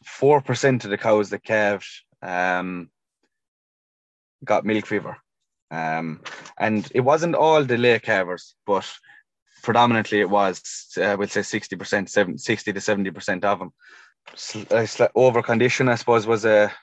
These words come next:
was a, a problem there, uh, for the Enton over after, Enton after the tenth of March, I suppose, fifteenth of March. Um, cows would have been on, tr-,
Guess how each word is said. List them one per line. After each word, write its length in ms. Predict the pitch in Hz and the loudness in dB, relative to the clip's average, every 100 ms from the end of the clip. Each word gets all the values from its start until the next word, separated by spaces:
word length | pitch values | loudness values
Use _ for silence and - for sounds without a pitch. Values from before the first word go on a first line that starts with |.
| _ - | _ -8
was 220 | 104 98 | -6 -2
a, 260 | 101 98 - | -2 -2 -4
a 220 | - 101 - | -4 -4 -6
problem 400 | - 113 104 101 | -4 -4 -4 -8
there, 640 | 98 104 101 95 95 92 - _ _ | -4 -2 0 -2 -4 -8 -12 _ _
uh, 400 | 87 87 90 90 | -10 -6 -4 -4
for 200 | 90 98 | -4 -6
the 440 | 87 95 95 92 90 _ _ | -4 -2 0 -2 -4 _ _
Enton 300 | 92 92 92 | -12 -10 -6
over 340 | 92 87 92 87 - | -4 -2 -2 -4 -4
after, 300 | 90 - - - | -6 -6 -10 -4
Enton 560 | 113 113 113 101 90 _ - | -4 -2 0 0 -2 _ -2
after 380 | 101 98 - | 0 0 -4
the 100 | 90 | -10
tenth 240 | 90 101 98 | -6 -6 -4
of 60 | |
March, 280 | 95 92 - | -2 -2 -4
I 40 | 85 | -10
suppose, 320 | - 87 - | -6 -8 -4
fifteenth 400 | 101 - 104 95 | -8 -4 -6 -4
of 80 | 95 | -2
March. 400 | 92 - - - - - - - | -2 -2 -10 -16 -18 -20 -16 -2
Um, 520 | 92 90 87 85 78 _ _ - | 2 2 0 -2 -6 _ _ -4
cows 300 | 101 104 101 | 0 0 0
would 120 | 101 | -4
have 100 | 92 | -4
been 120 | 101 | -4
on, 400 | 98 98 92 90 - _ _ _ _ | -2 -2 -4 -10 -16 _ _ _ _
tr-, 140 | - | -12